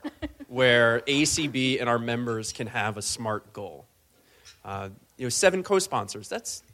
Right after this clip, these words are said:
that's good. That's good. It's been higher in years past. It's never been as high as fifty co-sponsors.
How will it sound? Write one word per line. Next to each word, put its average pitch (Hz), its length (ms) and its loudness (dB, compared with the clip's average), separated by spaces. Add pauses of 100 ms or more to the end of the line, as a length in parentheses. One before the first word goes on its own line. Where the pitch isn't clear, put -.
that's - 220 -12
good. 190 340 -8 (340)
That's - 200 -16
good. 131 260 -12 (120)
It's - 120 -8
been 170 140 2
higher 165 320 6
in 135 100 2
years 123 240 -2
past. 151 640 0 (1400)
It's 123 180 -4
never 139 260 4
been 135 160 2
as 123 120 -2
high 113 260 6
as 104 160 -6
fifty - 480 -8
co-sponsors. 104 1040 -12